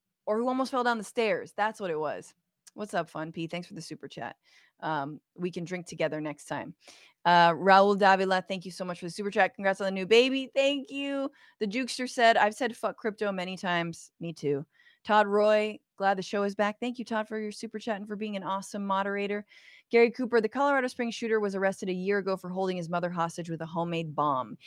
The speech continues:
yet was still allowed to buy and possess guns and ammo. That's America for you." That's, I mean, how many times? Domestic violence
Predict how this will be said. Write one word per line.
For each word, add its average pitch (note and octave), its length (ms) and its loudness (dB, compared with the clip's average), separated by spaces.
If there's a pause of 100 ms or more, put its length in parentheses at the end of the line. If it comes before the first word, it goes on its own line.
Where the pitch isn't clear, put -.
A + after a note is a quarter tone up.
(120)
yet F#3+ 120 -2
was F#3 120 -6
still A3 200 0
allowed F#3+ 180 6
to F3 180 -6
buy E3 200 4
and E3 120 -2
possess E3 340 -2
guns D#3 300 -4
and D3+ 100 -6
ammo. D#3+ 300 -4
That's D#3+ 240 -4
America D#3 400 -4
for C#3+ 180 -4
you." B2 240 -10 (260)
That's, - 400 -6
I - 40 -10
mean, F#3+ 380 -8 (640)
how G#3 160 0
many B3 180 0
times? G3 580 -6 (1800)
Domestic G#3 460 6
violence A3+ 640 2